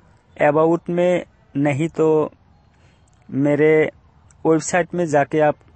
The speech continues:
मेरा कॉन्टैक्ट नंबर वहाँ से मिल सकता है आपको, वहाँ पे जाके मु-, मुझे आप कॉन्टैक्ट कर सकते हैं या कोई मोबाइल रिपेयर करने के लिए कोरियर कर सकते हैं।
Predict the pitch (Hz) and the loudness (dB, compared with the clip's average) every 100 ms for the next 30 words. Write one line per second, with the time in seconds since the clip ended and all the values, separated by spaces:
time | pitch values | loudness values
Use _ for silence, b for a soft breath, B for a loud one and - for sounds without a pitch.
0 | _ _ 131 139 131 131 139 139 143 151 | _ _ -6 -4 -2 -2 0 0 -2 -2
1 | 151 151 151 151 151 147 143 - 139 143 | -2 -4 -4 -4 0 0 -2 -4 -4 -4
2 | 156 147 147 - 151 143 139 135 - 233 | -4 -4 -4 -4 -6 -2 -2 -2 -4 -8
3 | 214 139 139 151 139 139 151 151 143 - | -4 -4 -2 -4 -2 -4 -4 -6 -8 -8
4 | 135 131 143 139 - 139 147 - 139 - | -8 -4 -2 -2 -4 -6 -6 -4 -6 -6
5 | 139 - 135 156 151 135 135 147 147 156 | -10 -10 -8 -4 -2 -2 -2 -4 -2 -4
6 | 139 135 143 143 135 147 147 156 156 147 | -4 -4 -4 -4 -4 -4 -2 -4 -4 -2
7 | 151 160 269 B B B B - 139 143 | -2 -2 -6 B B B B -8 -2 0
8 | 151 143 143 135 147 - 143 | 0 0 -4 -4 -8 -8 -10